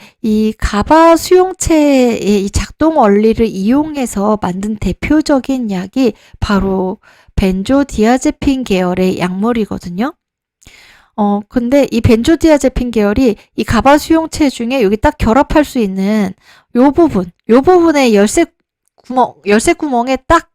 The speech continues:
그 맞춰서 만들어진 약물인 거예요. 그래서 벤조디아제핀 계열의 약물을 우리가 복용을 하거나 아니면 인체로 주입을 시키면요, 얘가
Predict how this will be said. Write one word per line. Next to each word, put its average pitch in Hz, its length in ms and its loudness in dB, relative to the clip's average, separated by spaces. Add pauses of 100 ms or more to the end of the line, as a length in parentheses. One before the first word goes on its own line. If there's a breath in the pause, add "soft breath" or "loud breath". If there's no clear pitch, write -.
그 214 180 -2
맞춰서 262 600 0
만들어진 240 800 -2 (360 loud breath)
약물인 208 680 0
거예요. 175 420 -6 (240)
그래서 226 280 -2 (260 loud breath)
벤조디아제핀 254 1080 0 (360)
계열의 208 440 2
약물을 214 600 0
우리가 202 560 0 (260 loud breath)
복용을 233 500 0
하거나 262 600 0
아니면 202 260 -4
인체로 220 380 -2
주입을 247 400 0
시키면요, 240 840 -4 (340 soft breath)
얘가 254 400 2